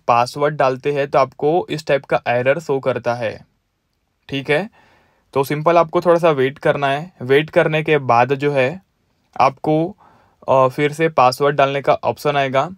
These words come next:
जब आप लोग फिर से again पासवर्ड डालेंगे तो आपको करेक्ट पासवर्ड डालना है। जैसे आप लोग करेक्ट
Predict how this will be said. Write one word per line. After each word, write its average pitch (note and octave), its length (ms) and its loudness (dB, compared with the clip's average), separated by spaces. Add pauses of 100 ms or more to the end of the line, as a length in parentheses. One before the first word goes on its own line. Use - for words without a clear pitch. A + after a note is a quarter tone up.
(220)
जब D#3 180 2
आप E3+ 180 2
लोग F3+ 120 0
फिर D3+ 200 -4
से D#3 240 2
again D3 200 -4
पासवर्ड C#3 420 0
डालेंगे C3+ 540 -2 (640)
तो D3+ 80 2
आपको D#3+ 420 2
करेक्ट D3 420 2
पासवर्ड D#3 400 0
डालना C#3+ 240 0
है। D3 160 -4
जैसे C3 280 -2
आप D3 180 0
लोग D#3+ 140 -6
करेक्ट C3+ 340 -2